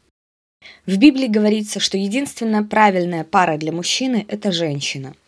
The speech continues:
и наоборот. «Вначале Бог создал мужчину и женщину. Поэтому мужчина оставит отца и мать, и двое станут одним целым».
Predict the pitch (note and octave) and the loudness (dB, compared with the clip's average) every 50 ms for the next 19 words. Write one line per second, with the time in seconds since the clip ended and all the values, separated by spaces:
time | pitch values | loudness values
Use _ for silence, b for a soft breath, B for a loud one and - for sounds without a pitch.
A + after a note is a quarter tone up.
0 | _ - G3+ A3 A3+ A3 G#3 F3+ E3 C#3+ C#3 - - - _ b b b b b | _ 2 2 2 2 2 0 0 0 0 -2 -6 -10 -16 _ b b b b b
1 | b b b b b _ - D3+ D#3 D#3+ D3 D3 - - F3 F#3+ A#3 B3+ C#4+ C#4+ | b b b b b _ -8 -6 -4 -4 -4 -4 -2 0 0 0 0 0 -4 -8
2 | - _ _ _ F3+ D#3 D#3+ E3 F3+ - - - F#3+ F3+ F3 F3 F3+ G3+ A3+ A#3+ | -12 _ _ _ -6 -2 0 0 0 -2 -2 -2 0 0 0 0 0 0 -2 -2
3 | G#3+ - - F#3 F3+ F3+ E3+ E3+ D#3+ C#3+ C#3+ C3+ B2 A#2 - - - - - - | -2 -2 -2 -2 -2 -2 -2 -2 -4 -4 -6 -8 -8 -10 -14 -16 -16 -16 -20 -20
4 | _ _ b b b b b b b b b b - F3+ F#3+ G3 G3 F#3 F3+ E3+ | _ _ b b b b b b b b b b -2 2 2 2 2 2 0 0
5 | D3+ D3 D3+ - - - - A#3+ B3 A#3+ A#3 A3 G#3+ - - - - - - A3 | 0 0 -2 -2 -2 -2 0 0 0 -2 -2 -6 -8 -10 -10 -10 -4 0 2 2
6 | A#3+ B3+ B3+ - A3 G#3 - - G3+ G3 G3 F#3+ F3+ E3+ E3 E3+ - - - - | 2 0 -2 -6 -6 -6 -2 0 2 2 2 2 0 0 -2 -4 -6 -8 -8 -8
7 | D#3 C#3+ D#3 D#3+ F#3+ G#3+ A#3 G#3+ - - F#3+ F3+ F3 F3+ F3+ - - - E3+ D3+ | -8 -4 -2 2 2 2 2 0 -2 -4 -2 -2 -2 -2 -4 -6 -4 -2 -2 0
8 | C#3+ C#3+ D3+ D#3 D3+ - - - D3 C#3+ C#3 C#3+ C#3+ C#3+ | 0 -2 -4 -4 -6 -8 -10 -10 -8 -8 -10 -10 -12 -16